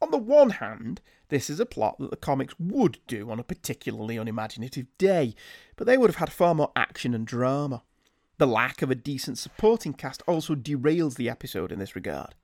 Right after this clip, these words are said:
Barbera seems somewhat muted since his appearance in the pilot episode, although Jameson seems to have had a character infusion. It's still a pretty generic seventies T V show plot, though. On the other hand, there are some nice character moments.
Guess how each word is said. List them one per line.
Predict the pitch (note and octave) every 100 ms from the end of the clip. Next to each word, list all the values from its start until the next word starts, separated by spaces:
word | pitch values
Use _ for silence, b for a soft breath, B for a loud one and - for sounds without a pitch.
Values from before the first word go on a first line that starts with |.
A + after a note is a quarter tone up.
| b b b b b -
Barbera | A3+ F3 F3 F#3+ A3+
seems | F#3 D3+
somewhat | - F3 D3 E3+
muted | D#3 F3+ E3+ C#3+ -
since | B2 A2
his | A2
appearance | - A#2+ G#2+ A2+
in |
the | A2
pilot | - D#3 F#3 E3+ C3
episode, | F2+ - A#2 - - B B
although | B3 A#3+
Jameson | C#3+ G3 F4 E4+ - F#2
seems | - C3
to | C3+
have |
had | C#3+
a | C3
character | - C#3 C#3+ -
infusion. | C#3 C3+ - F#3+ A#3 C3+ - b b b b b
It's | -
still | - D4 C#4 D#3
a |
pretty | - - - D#3+ D3
generic | A#2 B2 C3 A2+
seventies | - C3+ A#2+ A#2+ A#2
T | - C#3+
V | A#2+ A2
show | - F#2
plot, | - D3+ D#3+ - -
though. | - - _ _ _ _ _ _ _ B B B C#5
On |
the | E4+ -
other | D#4+ E4+
hand, | - E2 A#2 B2+
there | B3
are | G#3 B2+
some | - G#3
nice | A#2+ A#2
character | - - B3+ B3+ - C3
moments. | A2+ - - -